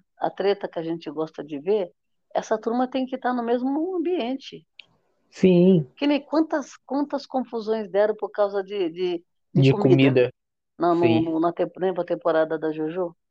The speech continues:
Speaker 2: Sim, porque
Speaker 1: Nossa,
Speaker 2: sou-,
Speaker 1: meu
Speaker 2: é,
Speaker 1: Deus.
Speaker 2: faltava comida às vezes,
Speaker 1: A
Speaker 2: que alguém
Speaker 1: Mirella
Speaker 2: repetia.
Speaker 1: brigou com a JoJo por causa de macarrão, não foi?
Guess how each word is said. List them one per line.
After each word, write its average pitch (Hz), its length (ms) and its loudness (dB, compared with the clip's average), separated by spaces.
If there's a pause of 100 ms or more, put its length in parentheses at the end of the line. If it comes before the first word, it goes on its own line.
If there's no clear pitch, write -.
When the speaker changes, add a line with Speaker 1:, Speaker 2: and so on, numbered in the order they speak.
(300)
Speaker 2:
Sim, 131 380 2
porque 123 520 4
Speaker 1:
Nossa, 123 240 2
Speaker 2:
sou-, 113 260 -6
Speaker 1:
meu - 160 -2
Speaker 2:
é, - 40 -4
Speaker 1:
Deus. 202 320 2
Speaker 2:
faltava 120 360 0 (300)
comida 123 320 4
às 113 120 -2
vezes, 123 560 0 (220)
Speaker 1:
A - 40 -4
Speaker 2:
que 233 60 4
alguém 247 160 6
Speaker 1:
Mirella 240 300 4
Speaker 2:
repetia. 202 200 -2
Speaker 1:
brigou 220 640 2
com 190 100 -6
a 185 60 -4
JoJo 190 360 0
por - 60 -20
causa 190 160 -6
de 190 60 -2
macarrão, 180 560 -4
não 160 120 -8
foi? 190 300 0